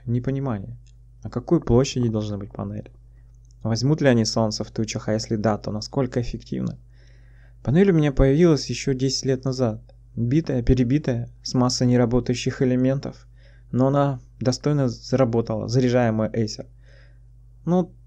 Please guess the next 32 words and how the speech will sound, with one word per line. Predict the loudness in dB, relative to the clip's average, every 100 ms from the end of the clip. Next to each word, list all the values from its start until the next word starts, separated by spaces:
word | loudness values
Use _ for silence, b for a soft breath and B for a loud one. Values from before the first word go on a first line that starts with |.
| -10
батарея | -2 2 4 6 6
у | 4
него | 2 0
была | 0 0 -2 -8 -16 -8
тысяча | -6 -4 -6
четыреста | -4 -4 -4 -4 -6
миллиампер. | -4 -4 -6 -10 -14 -16 -20 -20 -20 -20 -20 -14 -6
А | -4
сегодня | 0 2 2 2
нужно | 0 -4
подпитывать | -6 -6 -8 -8 -6 -6 -10 -14
шесть | -6 -4 -4 -4
тысяч | -6 -4
плюс. | -2 -2 -4 -20 b b b b b b b
Разница | 2 4 4 2 0 -4
слишком | -4 -6 -6 -4 -4
серьёзная. | -4 -4 0 2 0 -2 -6 -8 -14 -20 -20 -20 -20 -8
Но | -2 -2
всё | 2 2
равно | 4 2 2 0 -4 -18 -20 -10 -2
у |
меня | 0 2
был | 2 2
опыт | 4 2 2
пользования, | 0 0 -4 -8 -12 -10
и | -6
поэтому | -2 -2 0 0
я | 2 4
примерно | 4 4 0 -2
уже | -4 -4
знал, | -2 -2 -4
что | -6 -8